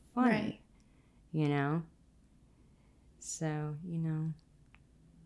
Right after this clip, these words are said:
Speaker 1: I was almost twenty-one when that happened. I have no, I mean, I can't, I mean, yeah, I can look back and say, "Oh, I should have said this to him. I should have said that to him." I,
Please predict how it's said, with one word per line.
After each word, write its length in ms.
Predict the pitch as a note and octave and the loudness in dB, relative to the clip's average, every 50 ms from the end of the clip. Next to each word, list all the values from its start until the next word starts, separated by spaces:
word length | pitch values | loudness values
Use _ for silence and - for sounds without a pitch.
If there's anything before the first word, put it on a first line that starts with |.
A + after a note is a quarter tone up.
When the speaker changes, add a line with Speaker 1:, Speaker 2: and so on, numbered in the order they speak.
| - - - - - - - - - - - - - - - - - | -20 -20 -20 -20 -20 -20 -20 -20 -20 -20 -20 -20 -20 -20 -20 -10 -6
Speaker 1:
I 100 | D#3+ D#3 | -4 -2
was 280 | D3+ D#3 C#3+ - - - - - - - - - - - - | -2 -4 -6 -8 -12 -16 -20 -20 -20 -20 -20 -20 -20 -8 -4
almost 440 | - E3 F3+ F3 E3+ E3 E3 - - - - - - - | -2 0 0 0 -2 -4 -8 -10 -18 -20 -20 -20 -20 -20
twenty-one 640 | - - - F#3 F3+ F3 E3+ E3 F3 G3+ A#3+ C4+ B3+ G3+ | -10 -6 -2 -2 0 0 0 -2 -2 0 0 2 2 2
when 140 | E3+ E3 | 2 2
that 160 | E3 D3+ D3+ D#3 | 2 0 0 -2
happened. 640 | D3+ D#3+ D#3 D3+ D3+ - - D#3 D3+ D3 D3 - | -2 -2 -2 -4 -4 -6 -6 -4 -4 -4 -4 -4
I 300 | D#3 D3+ D3+ D3+ D#3 D#3 C#3 - - - - - - - - - - - - - - - - - - - | -4 -2 -2 -2 -2 -4 -6 -8 -16 -20 -20 -20 -20 -20 -20 -20 -20 -20 -20 -20 -20 -20 -20 -20 -14 -6
have 260 | E3 D#3+ D3+ C#3+ C#3+ | -4 -4 -4 -2 -2
no, 480 | D#3 D#3+ E3 F3+ F#3 F#3+ F#3+ F#3+ F#3 E3 - - - - - - - - - - - - - - - - - - - - - - - - - - E3 E3 E3+ - E3+ E3+ - - - - - - - - E3+ - - B3 - - - - - - - - - - - - - - - - - | 0 0 2 2 2 2 2 2 0 0 -4 -10 -20 -20 -20 -20 -20 -20 -20 -20 -20 -20 -20 -20 -20 -20 -20 -20 -20 -20 -20 -20 -20 -20 -20 -20 -20 -20 -20 -20 -20 -20 -20 -20 -20 -20 -20 -20 -20 -20 -20 -20 -18 -18 -18 -16 -16 -18 -18 -18 -20 -20 -20 -20 -20 -20 -20 -20 -20 -20 -20
I 40 | - | -16
mean, 120 | - - - | -14 -14 -14
I 60 | - - - | -16 -18 -10
can't, 240 | - F3 E3 - - - - - - - - - - - - - | -6 -4 -4 -4 -6 -12 -18 -20 -20 -20 -20 -20 -20 -20 -12 -8
I 40 | D#3+ | -6
mean, 220 | D3+ D3 D3 D3+ | -6 -4 -4 -4
yeah, 120 | D#3+ - - | -6 -6 -6
I 40 | D3 | -8
can 340 | - - F3 E3 E3 D#3+ D3+ | -8 -6 -4 -2 -2 0 2
look 240 | E3+ A3 A3+ - - | 2 0 0 2 4
back 260 | A3 A3+ A#3 A3 - | 6 6 6 4 2
and 100 | G3+ F#3+ | 0 -4
say, 280 | - - A3+ G#3+ G#3 G3+ | 0 2 4 4 4 4
"Oh, 220 | F#3 F#3 F3 - - | 2 0 -4 -8 -10
I 40 | - | -10
should 260 | D#3+ - - D#4 D#4+ | -10 -8 -8 -8 -8
have 60 | - - | -8 -10
said 300 | - - D#4 D#4 D4+ D#4 | -8 -6 -4 -4 -4 -4
this 200 | F4+ F4 E4+ - | -4 -6 -8 -8
to 140 | - - | -8 -6
him. 140 | A3 F#3+ F3 | -4 -4 -4
I 40 | F#3 | -4
should 200 | - - - A3 | -6 -8 -8 -10
have 80 | A3+ - | -10 -10
said 280 | - - C4 B3 A#3+ | -8 -4 -4 -2 0
that 300 | D4+ D#4+ E4 E4+ - - | 0 0 0 0 -2 -6
to 120 | - - A3+ | -6 -4 -2
him." 300 | G#3+ G3+ G3 F#3 F3+ E3+ | -2 0 -2 -2 -4 -4
I, 220 | E3+ E3 E3 E3 | -4 -6 -6 -8